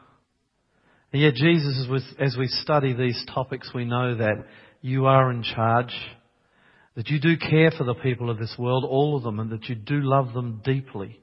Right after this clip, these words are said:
regardless of race, religion, or creed. And may we leave this place, Lord, experiencing that love through you. We pray in your name. Amen.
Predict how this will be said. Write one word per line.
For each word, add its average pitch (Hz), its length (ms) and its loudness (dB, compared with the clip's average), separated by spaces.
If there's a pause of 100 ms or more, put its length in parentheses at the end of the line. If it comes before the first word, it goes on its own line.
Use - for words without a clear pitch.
(640)
regardless 143 800 6
of 110 140 -6
race, 139 640 0 (580)
religion, 135 540 2
or 123 120 -2
creed. 107 520 -6 (1080)
And 135 140 0
may 156 160 8
we 147 140 4
leave 156 280 6
this 143 200 0 (100)
place, 143 380 4
Lord, 135 360 0 (920)
experiencing 139 800 -2
that 123 160 0
love 113 340 4 (440)
through 104 160 -2
you. 101 260 -6
We 104 100 -6
pray 113 320 -6
in 107 80 -4
your 113 220 -4
name. 92 340 -8 (260)
Amen. 98 600 -10